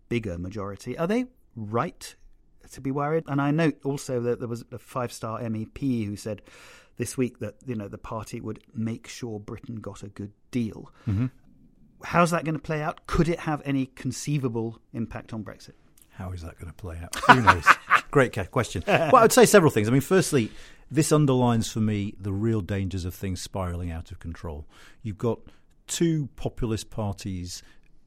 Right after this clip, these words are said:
Speaker 2: who have been, let's just say, irresponsible in their use of rhetoric. Neither of them is obviously committed to taking Italy out of the euro, but the danger now is that the, the new election, if and when it is held, effectively becomes a plebiscite on euro membership. So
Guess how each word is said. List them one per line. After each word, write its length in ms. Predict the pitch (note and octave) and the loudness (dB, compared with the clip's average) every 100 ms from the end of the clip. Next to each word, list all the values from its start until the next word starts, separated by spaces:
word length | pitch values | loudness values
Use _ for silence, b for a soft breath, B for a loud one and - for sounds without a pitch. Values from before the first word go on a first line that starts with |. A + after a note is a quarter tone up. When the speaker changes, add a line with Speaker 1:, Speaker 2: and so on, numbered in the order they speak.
| - G2+ | -12 -2
Speaker 2:
who 160 | A2 | 0
have 180 | G#2+ F2 | 0 -2
been, 320 | A#2 G#2+ G2+ - - | 0 0 -2 -6 -6
let's 180 | F#2+ | -4
just 140 | - G#2+ | -4 -6
say, 100 | G#2 | -4
irresponsible 640 | A#2+ G2 - G2+ F#2+ - | -2 -4 -6 -8 -8 -8
in 80 | F2+ | -8
their 120 | F2 | -8
use 240 | E2+ E2+ - | -8 -8 -10
of 80 | E2+ | -10
rhetoric. 360 | D#2 - - | -12 -12 -8
Neither 280 | G3+ C#4 G3 | -4 -2 -2
of 80 | F2+ | -2
them 120 | E2+ | -4
is 120 | E2 - | -8 -4
obviously 560 | B2 A#2 G#2+ F2+ F#2 | -4 -2 -4 -4 -10
committed 400 | E2+ F2+ F2 F2 | -10 -8 -8 -8
to 80 | E2+ | -8
taking 440 | - F2+ - E2+ - | -8 -8 -8 -10 -10
Italy 300 | - F#2 D#2 | -12 -10 -10
out 180 | D#2+ F2 | -12 -12
of 60 | |
the 80 | D#2+ | -10
euro, 260 | D#2 D#2 F#2+ | -10 -10 -8
but 220 | B2 A#2 | -8 -6
the 80 | A2+ | -4
danger 460 | G2 E3 G3 C#3+ | -2 0 0 -2
now 240 | G#2+ A2+ F#2+ | -2 -2 -4
is 140 | E2+ | -8
that 120 | F2+ | -10
the, 140 | F#2 G2 F#2+ | -12 -12 -8
the 140 | G2 | -6
new 300 | G2 B2 E3 | -4 0 0
election, 640 | C3+ A#2 A2+ - - - - - | 0 -2 -6 -12 -14 -14 -14 -8
if 180 | B2 | -6
and 120 | A#2 G2+ | -4 -6
when 160 | F2+ | -6
it 120 | F2 | -8
is 120 | E2+ - | -12 -12
held, 340 | F2 D2 - B B B B B - | -10 -10 -14 B B B B B -8
effectively 760 | G#2+ - - - - A2 G#2 | -8 -6 -6 -6 -8 -6 -6
becomes 440 | F#2 F#2+ - F2+ E2+ | -6 -8 -6 -8 -8
a 40 | |
plebiscite 520 | - F2+ D#2+ - E2+ E2+ | -10 -10 -10 -12 -10 -10
on 100 | E2 | -10
euro 300 | D#2+ E2 D#2+ | -10 -12 -10
membership. 560 | D#2+ D#2 - - - | -10 -10 -12 -14 -14
So 300 | - G#2+ F#2 | -8 -6 -6